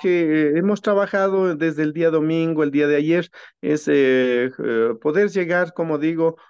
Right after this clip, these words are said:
desde la ciudad de Baños, eh, a, en dirección a Río Verde y Río Negro sería.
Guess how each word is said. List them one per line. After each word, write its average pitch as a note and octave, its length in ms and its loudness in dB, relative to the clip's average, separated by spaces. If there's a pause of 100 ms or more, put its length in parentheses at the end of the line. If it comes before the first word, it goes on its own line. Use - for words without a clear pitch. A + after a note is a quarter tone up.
(140)
desde C#3 560 0
la C3 100 0
ciudad D3+ 280 0
de D#3 80 0
Baños, F3 600 -2
eh, C3+ 300 2
a, C#3 180 0
en D#3+ 220 0
dirección C#3+ 720 0
a B2 520 0
Río C3 420 2
Verde F#3 400 0
y C#3 160 0
Río B2+ 400 0
Negro G3 340 0
sería. F3 360 -2